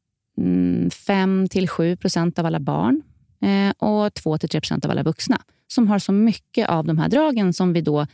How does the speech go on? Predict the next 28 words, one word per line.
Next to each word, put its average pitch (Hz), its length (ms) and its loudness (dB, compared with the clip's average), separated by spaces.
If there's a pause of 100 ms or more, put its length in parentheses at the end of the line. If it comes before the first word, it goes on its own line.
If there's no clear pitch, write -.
tänker 156 520 0 (200)
oss 160 200 -2
när 160 120 0
vi 147 160 0
ställer 147 280 -2
en 156 140 2
A 147 80 0
D 156 80 0
H 147 80 0
D-diagnos. 160 600 0
Hyperaktivitet, 196 1000 -2 (500)
eh, 185 360 2
impulsivitet 208 880 0
och - 140 -8
ouppmärksamhet. 151 720 -2 (300)
Man 233 160 2
har 240 80 2
så 190 100 0
mycket 196 320 0
av 165 60 0
de 156 160 0
dragen 156 340 -2
att - 140 0
det 220 80 2
blir 202 100 2
svårt, 139 480 -4
liksom, - 280 -2
att 151 100 -2